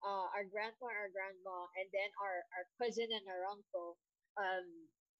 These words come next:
were living under one roof. And our cousin, his mom was working abroad, so they were able to afford, uh,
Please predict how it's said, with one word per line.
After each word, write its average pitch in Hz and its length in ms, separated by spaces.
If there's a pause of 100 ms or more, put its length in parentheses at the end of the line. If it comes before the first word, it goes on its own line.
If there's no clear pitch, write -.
(400)
were 226 160
living 233 300
under 214 220
one 185 280
roof. 381 220 (520)
And 220 300 (480)
our 226 180
cousin, 220 400 (560)
his 226 220
mom 240 220
was 220 180
working 214 460
abroad, 185 500
so 202 260
they 202 160 (220)
were 214 220
able 226 280
to 208 160
afford, 214 480 (300)
uh, 180 200